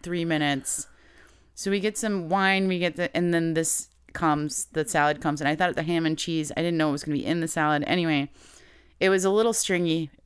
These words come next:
but fine. I ate the entire thing. I usually hate a hard-boiled egg. I gobbled that thing up.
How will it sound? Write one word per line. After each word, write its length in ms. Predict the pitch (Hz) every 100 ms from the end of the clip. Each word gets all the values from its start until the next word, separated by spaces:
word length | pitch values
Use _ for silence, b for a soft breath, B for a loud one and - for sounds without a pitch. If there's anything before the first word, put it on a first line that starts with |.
| -
but 160 | 185
fine. 340 | - 151 131 123
I 60 | 151
ate 160 | 165 165
the 60 |
entire 300 | 165 170 156 156
thing. 320 | 147 147 147
I 60 | -
usually 280 | 175 175 180
hate 140 | 180
a 60 | 175
hard-boiled 440 | 165 156 151 147 143
egg. 160 | 135 131
I 60 |
gobbled 340 | 135 151 151 151
that 160 | 143 143
thing 140 | 139
up. 200 | 73 -